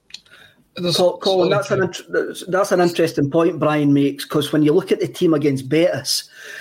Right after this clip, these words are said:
Speaker 2: with Shaw and Scales in it, and also, uh, Urhoghide, there was a physicality there in that team that hasn't been seen all season, eh?
Speaker 1: Aye, definitely. I mean, Urhoghide had a,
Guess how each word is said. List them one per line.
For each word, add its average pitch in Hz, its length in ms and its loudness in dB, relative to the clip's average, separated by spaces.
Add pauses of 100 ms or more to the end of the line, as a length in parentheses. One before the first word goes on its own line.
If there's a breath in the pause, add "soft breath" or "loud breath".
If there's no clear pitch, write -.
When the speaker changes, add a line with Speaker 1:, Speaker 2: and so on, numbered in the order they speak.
(680 loud breath)
Speaker 2:
with 147 160 0
Shaw 185 680 2
and 151 400 2
Scales 175 600 2
in 160 120 2
it, 131 120 -2 (360)
and 147 140 0
also, 156 500 2
uh, 139 280 2
Urhoghide, 151 600 2 (180 soft breath)
there 175 140 2
was 147 80 -2
a 170 60 0
physicality 214 720 0
there 175 180 4
in 151 120 2
that 156 260 -2
team 160 140 2
that - 140 -2
hasn't 170 300 0
been 151 140 0
seen 160 260 2
all 135 160 0
season, 202 380 0
eh? 214 100 0 (600)
Speaker 1:
Aye, 135 180 0
definitely. 131 520 0
I - 20 0
mean, 123 280 -4 (260 loud breath)
Urhoghide 139 480 2
had 120 180 0
a, 110 200 -4